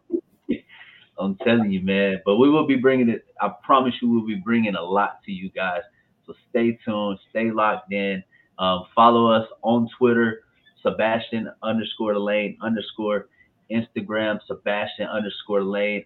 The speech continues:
underscore podcast. We'll be posting everything on there, so make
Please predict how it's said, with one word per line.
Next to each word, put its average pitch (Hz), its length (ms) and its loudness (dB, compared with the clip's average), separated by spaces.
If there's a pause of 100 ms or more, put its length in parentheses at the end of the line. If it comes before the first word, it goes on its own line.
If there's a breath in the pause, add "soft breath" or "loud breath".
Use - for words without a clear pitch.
underscore 101 400 -6 (120)
podcast. 107 520 0 (380)
We'll 107 200 -8
be 95 100 -12
posting 107 320 0
everything 104 460 -4
on 113 240 0
there, 104 300 -2
so 95 100 -2
make 101 220 -2